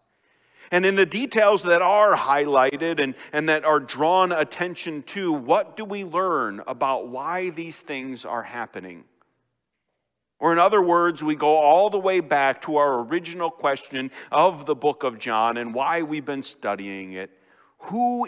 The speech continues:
is this Jesus that is being revealed in this text? But before we get too far of that and, and look at this story and this scene from this garden,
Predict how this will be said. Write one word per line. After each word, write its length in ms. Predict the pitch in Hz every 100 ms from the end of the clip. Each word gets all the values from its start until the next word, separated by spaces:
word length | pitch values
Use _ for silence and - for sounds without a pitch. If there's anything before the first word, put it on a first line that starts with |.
| -
is 640 | 180 156 107 95 82 - - _ _ -
this 260 | 131 127
Jesus 920 | - - 123 117 98 80 - - - _ _
that 180 | 117 -
is 160 | 131
being 360 | 110 139 135 123
revealed 640 | 123 117 131 107 85 85 - -
in 160 | 104
this 240 | 92 87 -
text? 500 | - 95 - - - _ _ _ _ _ _ _ _ _ _ _ _ _ _ _ _ _ _ _ -
But 140 | 185
before 340 | 220 - 302
we 140 | 254 214
get 240 | 160 185
too 220 | - 180
far 360 | 160 170 160 160
of 200 | 139 113
that 320 | 127 120 117 -
and, 180 | 139 123
and 200 | 120 127
look 200 | 160 -
at 160 | 131
this 180 | 123 190
story 560 | - - 151 123 123 127
and 160 | 110
this 160 | 135 180
scene 640 | - - 190 151 120 113
from 280 | 110 117 107
this 260 | 170 220 -
garden, 600 | - 95 90 90 95